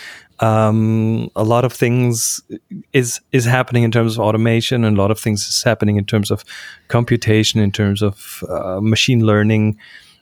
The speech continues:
Um, and that allows a lot of people, uh, to take, in air quotes, good pictures, because of course there are other factors that are completely non-technical, but, uh, technically good photos that,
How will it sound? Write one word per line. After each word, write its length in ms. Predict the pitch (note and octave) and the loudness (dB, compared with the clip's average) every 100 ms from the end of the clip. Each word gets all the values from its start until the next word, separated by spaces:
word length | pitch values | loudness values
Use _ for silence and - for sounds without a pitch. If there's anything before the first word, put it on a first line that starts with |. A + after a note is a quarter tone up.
| _ _ | _ _
Um, 560 | G#2+ G#2+ G#2 G#2 G#2+ G#2+ | 0 2 2 2 2 0
and 180 | A2 A2 | 0 0
that 300 | A2+ A#2 - _ _ _ _ _ | 2 0 -4 _ _ _ _ _
allows 800 | A2+ A2+ A2 A2+ A#2+ A2+ - - - _ _ _ - | 0 2 4 4 2 2 -2 -8 -12 _ _ _ -6
a 100 | A#2 | -2
lot 340 | A2+ A2+ C3 | 2 2 2
of 160 | C3 - | -2 -2
people, 640 | B2+ B2+ A2 G#2 G2+ G#2 - | -4 0 0 2 0 -4 -8
uh, 600 | A2 G#2 G#2 G#2 G#2 A2+ - _ _ _ _ | -4 0 0 0 0 -4 -10 _ _ _ _
to 140 | - | -10
take, 400 | B2 - A#2+ - - _ _ _ _ - | -6 -2 -2 -2 -12 _ _ _ _ -2
in 220 | C3 A#2+ - _ _ | 0 0 -6 _ _
air 180 | B2+ D#3+ | 0 0
quotes, 280 | D#3 B2 - | 0 -2 0
good 280 | - D3 | 0 2
pictures, 460 | B2+ A#2+ - C#3 C#3 | 2 0 2 0 0
because 260 | A#2 B2 A2 | -2 -2 -2
of 100 | G#2 | 0
course 220 | B2 - | -2 0
there 160 | A2+ | 0
are 100 | G#2+ - | 0 0
other 340 | A#2+ B2+ B2 G#2 - | -2 2 2 0 -6
factors 520 | - A2 G#2 - A2+ | -4 -2 -2 -2 -2
that 140 | A2+ G2+ | 0 -2
are 120 | G2 | -2
completely 520 | - - A2 A2+ A2+ | -6 -8 -6 -4 -2
non-technical, 760 | G#2 A2 - G2+ - G#2+ A2 | 0 0 -2 -8 -8 -6 -4
but, 180 | G#2+ A2+ - - - - | 0 -2 -2 -10 -12 -6
uh, 140 | B2 A#2 | -2 0
technically 460 | C#3+ D3+ F#3+ C#3 | -2 0 0 0
good 160 | B2 A#2 | -2 0
photos 400 | A2+ A#2 C3 - - - _ | 0 0 0 -4 -14 -20 _
that, 360 | B2 B2 - | 0 0 -4